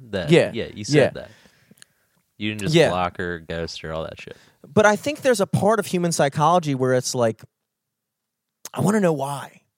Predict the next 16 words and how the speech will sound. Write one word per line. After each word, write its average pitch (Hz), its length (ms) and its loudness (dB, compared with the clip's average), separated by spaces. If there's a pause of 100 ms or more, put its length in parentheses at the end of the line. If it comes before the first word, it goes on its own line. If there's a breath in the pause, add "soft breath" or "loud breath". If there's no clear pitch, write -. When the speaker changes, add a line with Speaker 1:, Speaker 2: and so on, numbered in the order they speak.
(420)
Speaker 2:
I 139 60 2
wanna 196 160 4
know 208 100 4
what 175 160 2
it 131 80 2
was. 117 460 0 (520)
I 139 40 6
wanna 190 240 4
know 180 220 4
what 143 260 2
it, - 160 -6
what 135 220 -2
the - 80 -4
situation 127 580 -2
is, 101 120 -6
because 139 380 0